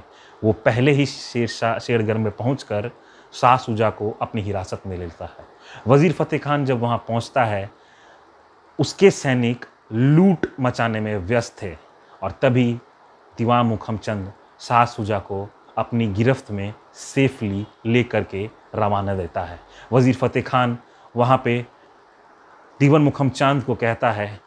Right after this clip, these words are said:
कि मुझे शाह सुजा चाहिए, पर चूँकि महाराजा रंजीत सिंह ने कह दिया था कि दीवान मोखम चंद को शाह सुजा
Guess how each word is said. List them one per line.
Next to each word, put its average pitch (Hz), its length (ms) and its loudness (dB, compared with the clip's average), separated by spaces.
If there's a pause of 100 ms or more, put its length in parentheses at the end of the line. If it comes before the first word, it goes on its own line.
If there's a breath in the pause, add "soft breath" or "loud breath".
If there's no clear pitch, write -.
(160)
कि 117 160 -2
मुझे 120 560 0 (200)
शाह 110 320 0
सुजा 95 460 -4 (260)
चाहिए, 90 420 -8 (580)
पर 113 220 4 (1120)
चूँकि 151 300 2
महाराजा 120 380 4
रंजीत 107 380 0
सिंह 113 180 -6
ने 110 120 -2
कह 127 220 -2
दिया 107 280 -2
था 95 240 -8 (300 soft breath)
कि 101 80 -8
दीवान 104 400 2
मोखम 113 340 -2
चंद 113 220 -2
को 95 200 -8 (420)
शाह 117 280 4
सुजा 104 460 -2